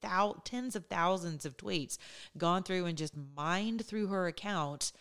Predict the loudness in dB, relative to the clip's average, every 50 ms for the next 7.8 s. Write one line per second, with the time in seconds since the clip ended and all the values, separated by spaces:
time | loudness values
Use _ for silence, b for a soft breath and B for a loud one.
0 | B B B B B -4 0 2 2 4 4 2 2 0 -2 -4 -4 -4 -2 -2
1 | 0 0 2 2 2 2 2 2 0 0 B B B B B B B -4 0 0
2 | 0 0 -2 -6 -8 -10 -12 -16 -20 _ _ _ _ _ _ _ -20 -18 -8 -2
3 | 0 4 4 4 4 2 0 -2 4 6 6 6 6 4 0 0 2 4 4 6
4 | 4 4 2 0 -4 -4 -2 -2 -2 -2 -2 -4 -4 -2 0 2 2 2 2 2
5 | 0 0 0 0 2 4 4 4 4 2 0 -2 -2 -2 -4 -6 -6 -8 -10 -10
6 | -12 -18 _ _ -8 -4 -2 0 0 0 -2 -4 _ _ _ _ _ _ _ _
7 | _ _ _ -16 -8 -2 -2 -2 -2 2 4 6 6 6 6